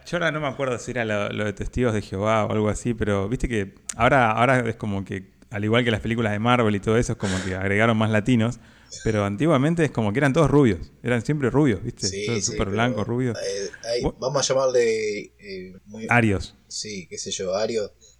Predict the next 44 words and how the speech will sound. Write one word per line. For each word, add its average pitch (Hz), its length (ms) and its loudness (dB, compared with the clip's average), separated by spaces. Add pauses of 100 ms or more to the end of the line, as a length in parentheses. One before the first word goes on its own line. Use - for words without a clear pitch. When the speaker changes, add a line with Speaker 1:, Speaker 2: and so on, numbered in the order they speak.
(160)
Speaker 2:
Acá 123 220 0
hay, 120 220 2
hay 123 240 -2
una 113 160 -6
iglesia 110 440 -2
de 110 180 -2
esas 123 220 -2
que 98 80 -4
son 107 200 -10
todos 110 280 -2
rubios, 123 200 -2
parecen 104 280 -6
todos 107 160 -2
alemanes. 104 440 -6 (180)
Speaker 1:
Sí, - 520 -6
o 98 60 -6
yanquis, 110 420 -2
o, 104 220 -8
no 101 260 -12
sé, - 140 -10
unos 110 180 -4
yanquis 107 240 -2
Speaker 2:
Sí, 113 60 -2
Speaker 1:
rubios. 107 300 -4
Speaker 2:
sí. - 20 -8
Speaker 1:
Bueno, 127 200 -2 (840)
eh, 107 440 2
no 127 80 2
me 147 80 6
acuerdo 151 220 4
si - 120 -2
era 127 80 2
exactamente 120 600 2
esa, 98 920 -4
esa 113 260 -6
secta, 123 460 -2
pero 98 320 -2 (400)
la 110 160 -2
historia 107 1040 0 (220)
cuenta 123 260 0
que 107 60 -2
encuentran 113 380 0
un 110 120 0
libro, 113 480 2